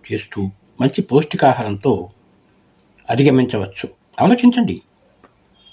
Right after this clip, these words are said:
బజారు వెళ్ళి సంచి నిండా సరుకు తీసుకొచ్చే బలం మీకుందా? కుర్చీ నుండి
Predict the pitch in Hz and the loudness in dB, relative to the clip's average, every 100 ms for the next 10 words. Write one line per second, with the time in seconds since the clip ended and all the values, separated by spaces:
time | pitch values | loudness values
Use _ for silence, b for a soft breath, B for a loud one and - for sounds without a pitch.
0 | - - 123 226 180 170 196 262 - 147 | -8 -2 2 4 4 0 0 -2 -2 0
1 | 190 180 185 175 127 - - 165 - 139 | 2 2 2 0 -2 -4 -2 -4 0 -4
2 | - 120 98 104 143 175 123 117 101 135 | 0 0 0 0 4 4 4 0 2 2
3 | 180 - _ _ _ _ _ _ _ _ | 0 -4 _ _ _ _ _ _ _ _
4 | _ _ _ - 196 190 262 240 208 190 | _ _ _ 0 0 2 4 4 6 2